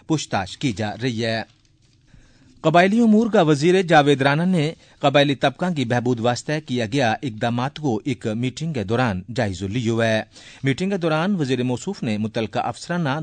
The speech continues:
دھرتی آبا اسکیم کے تحت منظوریاں ماں تیزی لیان کی ہدایت کی تاکہ زراعت ماں بادو کیے جان کے نال نال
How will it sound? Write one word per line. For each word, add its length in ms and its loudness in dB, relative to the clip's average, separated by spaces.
دھرتی 340 -2
آبا 220 -2
اسکیم 480 -8
کے 100 -4
تحت 340 -4
منظوریاں 500 -4
ماں 260 -2
تیزی 280 0
لیان 300 -4
کی 180 -6
ہدایت 300 -6
کی 160 -6
تاکہ 300 -4
زراعت 380 0
ماں 140 -2
بادو 260 -2
کیے 160 -6
جان 200 -4
کے 100 -4
نال 260 -2
نال 220 -2